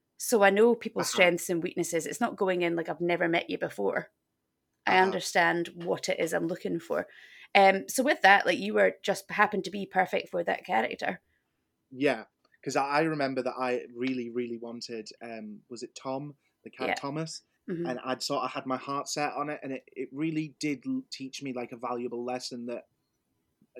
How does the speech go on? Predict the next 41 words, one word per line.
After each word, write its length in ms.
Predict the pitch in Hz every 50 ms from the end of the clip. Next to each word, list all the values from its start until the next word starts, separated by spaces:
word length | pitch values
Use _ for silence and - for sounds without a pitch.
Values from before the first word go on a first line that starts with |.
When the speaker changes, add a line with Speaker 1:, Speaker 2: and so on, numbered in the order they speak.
| 120 -
Speaker 2:
I'm 140 | 139 127 131
not 200 | 131 131 131 131 -
always 440 | 127 131 135 131 131 135 131 127 -
gonna 160 | 135 127 123
get 220 | 123 127 127 - -
that 180 | 127 127 - - _ _ _ _
part 240 | - 131 131 131 127 127
that 120 | 131 -
I 40 | 135
want, 360 | 123 123 131 139 156 165 -
because 220 | 139 143 - 131 131
I 60 | 131
think 220 | - - 139 135 135
I'd 140 | 139 127 127
been 160 | 131 127 127
really 200 | 127 131 127 123
lucky 480 | 123 123 127 - - 127 123 117 110 _ _ _ _ _ _ _ _
previously 720 | - - 143 143 135 127 131 127 120 120 - - 123 120
that 200 | 117 120 120 107 -
in 120 | 127 127 123
our 180 | 123 120 120 -
first 340 | - - 135 127 - -
year 100 | 135 127
production, 400 | - - 117 123 104 - - 123
I 100 | 107 120
got 220 | 117 120 120 117 -
the 60 | 123
part 240 | - 123 117 107 -
that 100 | 104 92
I 40 | 113
wanted, 560 | 120 120 120 117 120 113 - 117 113 110 107 - -
and 220 | 120 117 113 110 - _ _ _ _ _ _ -
I 60 | 120
was 140 | 123 113 -
sort 180 | - 123 117 110 117
of 80 | 117
used 260 | 123 131 131 - - -
to 80 | 135
that. 260 | 131 131 135 151 156 - _ _ _ _ _ _ _ -
Speaker 1:
Mm-hmm. 320 | 202 170 165 170 123 120
Speaker 2:
Whereas 420 | 120 120 120 120 - - - -